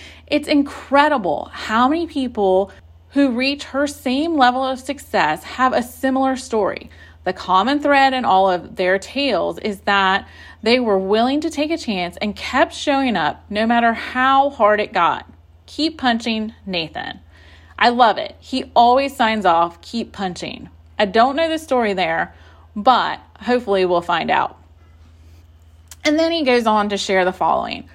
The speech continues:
One Decision That Separates People Who Achieve Success from Those Who Only Dream by Jeff Hayden. According to Harry Potter's author, J K Rowling, it's a simple decision that makes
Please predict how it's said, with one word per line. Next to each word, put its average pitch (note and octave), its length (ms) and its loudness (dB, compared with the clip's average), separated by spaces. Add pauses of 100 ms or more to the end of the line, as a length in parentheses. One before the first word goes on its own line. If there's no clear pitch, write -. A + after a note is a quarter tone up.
(840)
One C4 200 4
Decision B3+ 480 0
That - 180 0
Separates G#3+ 460 0
People D4 340 0
Who D#4 120 2
Achieve A#3+ 360 -2
Success - 760 -6
from A3+ 280 0
Those G3+ 380 2
Who C4+ 120 -2
Only G3+ 300 0
Dream C#3+ 520 -4
by F#3+ 300 4
Jeff G3 280 4
Hayden. F3+ 540 -2 (840)
According E4 500 2
to F#4 100 2
Harry D4 300 2
Potter's G3+ 640 2 (120)
author, E3+ 500 2
J F#3+ 240 -2
K D4 220 -2
Rowling, F3 500 0 (560)
it's E4 300 -2 (100)
a G3+ 160 4
simple D4 400 -2
decision A#3 460 -2
that G#3+ 160 0
makes G3 260 -6